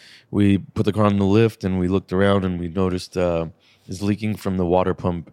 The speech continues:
area. Um, we don't know if it's a water pump per se, but it's the, the sensor that goes on the water pump has residue on it.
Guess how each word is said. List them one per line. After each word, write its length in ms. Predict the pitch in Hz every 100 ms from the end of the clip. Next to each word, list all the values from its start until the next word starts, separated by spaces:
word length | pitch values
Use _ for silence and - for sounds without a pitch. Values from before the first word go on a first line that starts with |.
| -
area. 480 | 90 82 78 80 107 _ _ _ _ _ -
Um, 320 | 95 87 90
we 80 | 98
don't 100 | 127
know 120 | 131
if 100 | 123
it's 120 | 117
a 40 | 117
water 220 | 107 113
pump 240 | 104 113 107
per 80 |
se, 220 | 101 - 120
but 180 | 101
it's 180 | 95 - - -
the, 200 | 98 92
the 340 | - 92 90
sensor 680 | - 110 104 - 110 104 98 _ _ _ -
that 100 | -
goes 200 | 117 120
on 140 | 113
the 60 | 98
water 300 | 95 92 92
pump 400 | - 92 92 - _ _ _ - -
has 460 | 104 95 82 - _ _ _ _
residue 440 | - 107 95 90 87
on 160 | 82
it. 140 | 85